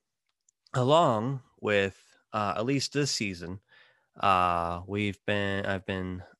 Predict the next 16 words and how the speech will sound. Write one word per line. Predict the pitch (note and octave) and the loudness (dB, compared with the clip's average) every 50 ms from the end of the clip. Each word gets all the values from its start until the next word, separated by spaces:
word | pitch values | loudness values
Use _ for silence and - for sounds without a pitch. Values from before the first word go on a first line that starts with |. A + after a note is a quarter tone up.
| _ - | _ -2
uh, | F#2 F2+ F2 E2+ E2 D#2 D2 D2 C#2 - - | 0 0 2 2 0 -2 -2 -4 -6 -8 -6
taking | - A#2+ A2+ - - B2 A#2 A#2 A2+ A2+ B2 - _ - - _ | -4 -4 -4 -2 -2 -2 -2 -2 -4 -6 -8 -12 _ -20 -20 _
the | - G#2+ G2+ | -8 -8 -8
standings, | G2 - - C3+ A#2+ G#2 F#2 F2+ F2+ G2 A2+ A#2+ - - - _ _ _ _ _ _ _ _ _ _ _ _ _ _ _ _ _ _ - | -6 -4 -2 0 0 0 0 -4 -6 -6 -8 -12 -14 -18 -20 _ _ _ _ _ _ _ _ _ _ _ _ _ _ _ _ _ _ 2
um, | G#2 G2+ G2 F#2 F2 E2 D#2 D2+ D2+ - - - - - - _ _ _ _ _ _ _ _ _ _ _ _ _ _ _ _ _ _ _ _ _ _ | 4 6 6 4 4 2 -2 -6 -8 -12 -14 -16 -16 -20 -20 _ _ _ _ _ _ _ _ _ _ _ _ _ _ _ _ _ _ _ _ _ _
and | - G#2+ G#2 G2+ G2+ G2 G2 F#2+ F#2+ F#2+ F#2 - - - | 4 4 4 4 4 2 2 2 0 0 -2 -6 -6 -6
then | G#2+ G2+ G#2 G2+ | -4 -2 -2 -2
comparing, | - G#2+ G2+ F#2+ - A#2 A2+ A2 G#2+ G#2+ G2+ G2 G2 G2 G2 | -4 -6 -8 -6 -4 -2 0 0 0 0 -2 -4 -4 -6 -6
you | G2 G2+ F#2+ | -6 -6 -4
know, | F#2 F2+ | -4 -4
how | F2+ F#2+ G2 F#2+ F#2 F#2 F2+ F2+ F#2 F#2 - _ _ - | -2 0 2 2 2 2 2 0 -4 -8 -12 _ _ -12
high | G2 - - - G2+ F#2 F2+ F2+ F2+ | -12 -4 0 2 4 4 2 2 0
or | F2+ F#2 | -2 -2
low | F2+ F#2 F2+ F2+ F2+ F2+ | -2 -2 -2 -2 -2 -4
they've | F2 F2 E2+ E2 F2 _ _ _ | -4 -6 -8 -10 -12 _ _ _
been | E2+ E2 D#2+ D#2+ D#2+ | -10 -8 -8 -10 -14